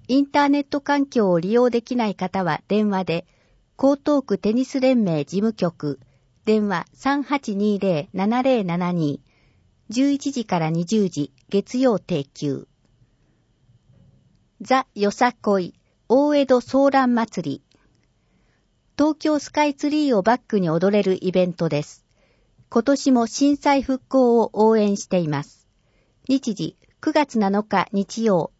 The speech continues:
九時三十分から十七時、雨天一部中止。場所、都立木場公園。内容、東京都内外から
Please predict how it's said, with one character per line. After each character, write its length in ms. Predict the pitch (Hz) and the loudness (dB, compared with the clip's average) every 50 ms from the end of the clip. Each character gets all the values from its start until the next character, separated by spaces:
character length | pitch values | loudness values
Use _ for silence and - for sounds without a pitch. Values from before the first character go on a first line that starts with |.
| _ | _
九 120 | - - 311 | -4 -2 -2
時 120 | 294 294 | -2 -2
三 260 | 247 - 262 262 262 | -2 -2 0 0 0
十 140 | 247 269 262 | 0 -2 -4
分 260 | - _ - 202 185 | -4 _ -2 -2 -2
か 160 | 185 - 185 170 | -2 -4 -4 -4
ら 160 | 151 147 143 | -4 -4 -4
十 240 | - 208 233 240 226 | -2 0 2 2 2
七 300 | 226 214 208 196 185 180 | 2 2 0 0 -2 -2
時、 220 | - 139 135 - _ _ _ _ _ _ _ _ _ _ | -4 -6 -8 -8 _ _ _ _ _ _ _ _ _ _
雨 100 | - 262 | -6 -6
天 300 | 269 - 262 226 190 160 - | -2 0 0 0 2 0 -4
一 280 | - 180 170 - 254 | -6 -6 -4 -4 -2
部 140 | 220 170 151 | -2 -2 -4
中 240 | - - - 196 170 | -6 -4 -4 -2 -2
止。 340 | 156 - - - 147 139 - _ _ _ _ _ _ _ _ _ _ | -2 -4 -8 -10 -10 -10 -10 _ _ _ _ _ _ _ _ _ _
場 140 | - 208 208 | -2 -2 -2
所、 300 | - - 208 185 175 - _ _ _ - - | -2 -2 -2 -4 -4 -4 _ _ _ -10 -4
都 120 | - 302 311 | -2 0 0
立 280 | 302 269 - - 170 | 0 -2 -2 -4 -8
木 160 | 160 - 196 | -6 -4 -2
場 160 | 190 - - - | -2 -2 -2 -2
公 300 | - - 208 196 175 156 | -2 -2 0 2 2 0
園。 240 | 143 139 131 - - _ _ _ _ _ _ _ _ _ | 0 -4 -6 -8 -14 _ _ _ _ _ _ _ _ _
内 300 | - 226 240 240 233 220 | -2 0 0 0 0 0
容、 280 | 208 202 190 185 175 - _ _ _ _ _ _ _ _ _ - | 0 2 2 2 0 -2 _ _ _ _ _ _ _ _ _ 0
東 200 | 285 302 311 285 | 0 0 0 0
京 220 | - 302 302 285 | 0 0 0 0
都 140 | 277 233 220 | 0 0 0
内 240 | 233 240 262 262 254 | 2 2 2 2 0
外 220 | 240 214 196 185 | 0 0 -2 -2
か 180 | - - 180 175 | -4 -4 -4 -2
ら 200 | 165 151 - | -2 -4 -6